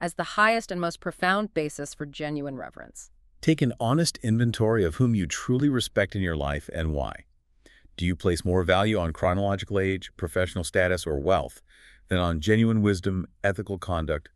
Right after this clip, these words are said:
Speaker 2: and compassionate living? Reevaluate your criteria for respect, recognizing the profound importance of spiritual maturity.
Speaker 1: Then three grounds for the making of merit: giving, virtue, development of immeasurable goodwill.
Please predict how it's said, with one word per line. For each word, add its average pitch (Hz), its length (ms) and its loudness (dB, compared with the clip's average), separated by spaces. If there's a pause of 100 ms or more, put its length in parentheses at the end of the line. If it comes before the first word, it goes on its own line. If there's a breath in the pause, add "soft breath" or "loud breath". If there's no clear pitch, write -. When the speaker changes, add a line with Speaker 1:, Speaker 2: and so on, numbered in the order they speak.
Speaker 2:
and 78 120 -10
compassionate 73 580 -4
living? 67 300 -8 (520 soft breath)
Reevaluate 107 680 2
your 87 100 -4
criteria 95 580 -2
for 87 180 -6
respect, 71 460 -8 (340 soft breath)
recognizing 92 640 -2
the 82 80 -4
profound 82 440 -4
importance 73 520 -6
of 71 100 -12
spiritual - 460 -8
maturity. 64 500 -10 (280)
Speaker 1:
Then 175 140 -2
three 262 280 -6
grounds 214 340 0
for - 100 -10
the 190 60 -2
making 170 320 -4
of 160 100 -8
merit: 123 440 -6 (340)
giving, 220 400 -2 (100)
virtue, 165 540 -4
development 165 540 -4
of 175 120 -8
immeasurable 156 640 -6
goodwill. 147 480 -12